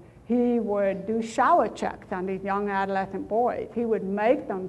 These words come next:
take their towels off after the shower so he could check to make sure they were clean.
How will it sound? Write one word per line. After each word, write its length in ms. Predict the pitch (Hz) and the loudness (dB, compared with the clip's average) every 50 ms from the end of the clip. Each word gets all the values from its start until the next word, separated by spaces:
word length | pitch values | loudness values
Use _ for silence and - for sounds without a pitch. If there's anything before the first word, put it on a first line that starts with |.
| - | -6
take 220 | - 208 208 208 - | -6 -6 -6 -4 -6
their 80 | 254 | -8
towels 480 | 254 247 277 262 247 240 220 202 202 196 | -8 -6 -4 -4 -2 -2 -4 -4 -6 -8
off 260 | 185 185 185 180 - | -8 -8 -8 -10 -8
after 300 | 190 185 185 185 - 202 | -8 -8 -8 -8 -10 -10
the 80 | 202 196 | -12 -10
shower 480 | - - 311 320 302 247 214 202 196 202 | -4 -2 0 2 4 4 2 2 0 -2
so 120 | 220 202 | -4 -4
he 160 | 185 196 233 226 | -2 -2 -4 -4
could 160 | 226 202 - | -4 -6 -4
check 320 | - - 254 233 233 - | 0 2 2 2 2 -2
to 60 | - | -8
make 180 | 202 185 - - | -8 -8 -8 -10
sure 180 | - - 190 180 | -10 -8 -8 -6
they 120 | 175 175 | -6 -6
were 60 | 170 | -8
clean. 440 | 170 - - 196 185 185 190 - - | -10 -10 -10 -8 -8 -8 -8 -10 -14